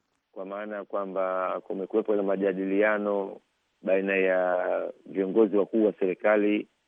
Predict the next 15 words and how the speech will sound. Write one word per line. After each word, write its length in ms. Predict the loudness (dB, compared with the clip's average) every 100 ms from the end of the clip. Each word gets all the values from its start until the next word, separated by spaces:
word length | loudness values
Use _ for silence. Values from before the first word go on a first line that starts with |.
| _ _ _ -2
e, 400 | 2 4 4 2
mazungumzo 600 | 0 -2 -2 -2 0 4
hayo 160 | 4 4
yakiongozwa 640 | 2 0 2 2 2 0
na 360 | 0 0 0
Rais 300 | 2 2 2
wa 100 | 0
Zanzibar 420 | 0 0 -2 -4 -4
Doctor 280 | -4 -4 -2
Ali 200 | -4 -4
Mohamed 340 | -8 -8 -10 2
Shein, 280 | 4 6 2 _ _
ambayo 360 | -6 4 6 6
inasemekana 640 | 4 2 0 2 2 2
pia 500 | 2 4 6 6 4